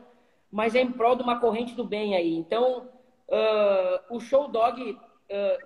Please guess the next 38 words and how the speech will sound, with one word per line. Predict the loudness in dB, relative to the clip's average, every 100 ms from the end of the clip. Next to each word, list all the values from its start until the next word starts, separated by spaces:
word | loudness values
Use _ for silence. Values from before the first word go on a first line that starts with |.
| 0
posso | 2 2 -2
falar | -4 -2
um | -2
pouquinho, | -6 -6 -12
que | -6
foi | -4
a | -4
tua | -6
pergunta | -6 -6 -6 -6
aqui, | -6 -6 -10 -10 -14 _
mas | 2 4
eu | 6
gostaria | 6 4 -2
que | -2
vocês | -2 0 0
acompanhassem | 2 0 4 6 6 4 0 -2 -4 -6 -6
essa | -6 -4
live, | -4 -4 -6 -6
que | -16
será | -10 -6 -6 -6 -6 -6
dia | -6 -4 -4 -4
três | -2 -2 -4
de | -8 -10
maio, | -8 -6 -6 -10
domingo, | -12 -12 -8 -8 -8 -12 -18 -20 _ _ _ -4
às | -2 0
dezenove | 0 0 0 -2 0 2
horas, | 2 2 -2
tem | -8 -6
lá | -6
início. | -6 -8 -8 -12 -20 _ _ _ _
São | 0 2 2 -4 -16 0
duas | 4 6 4 2 -2
horas | -2 0 -2 -4
de | -10
Show | -6 -4 -2
Dog, | 0 -2 -2
Wilson. | -6 -10 -12